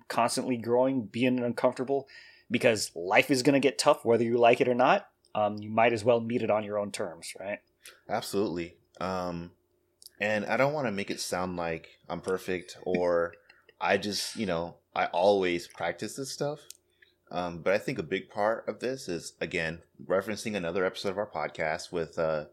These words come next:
Speaker 2: with Tony, Antonio Carrion, um,
Speaker 1: Mm-hmm.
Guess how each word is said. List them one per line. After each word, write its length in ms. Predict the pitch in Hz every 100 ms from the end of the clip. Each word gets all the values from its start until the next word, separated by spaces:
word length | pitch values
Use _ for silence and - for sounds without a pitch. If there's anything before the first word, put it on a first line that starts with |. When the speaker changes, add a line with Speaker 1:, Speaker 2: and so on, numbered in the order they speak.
| _ _ _ _
Speaker 2:
with 280 | - 87 -
Tony, 380 | - 113 90 80
Antonio 380 | 78 101 92 85
Carrion, 480 | - 95 104 120 139 _ _ _ _ -
um, 280 | 85 85 82
Speaker 1:
Mm-hmm. 140 | 127